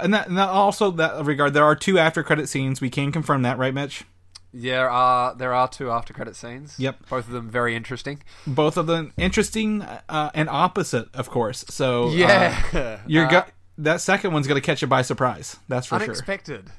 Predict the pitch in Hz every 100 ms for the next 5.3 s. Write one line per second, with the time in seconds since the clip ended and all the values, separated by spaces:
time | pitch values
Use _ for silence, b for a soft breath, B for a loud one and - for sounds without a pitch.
0 | - 139 135 127 117 131 120 135 123 127
1 | 123 117 117 107 110 98 - - 151 175
2 | - - 147 147 - 147 143 135 B B
3 | B - 135 135 135 139 160 202 214 208
4 | 185 165 160 170 160 147 147 139 127 123
5 | 135 143 135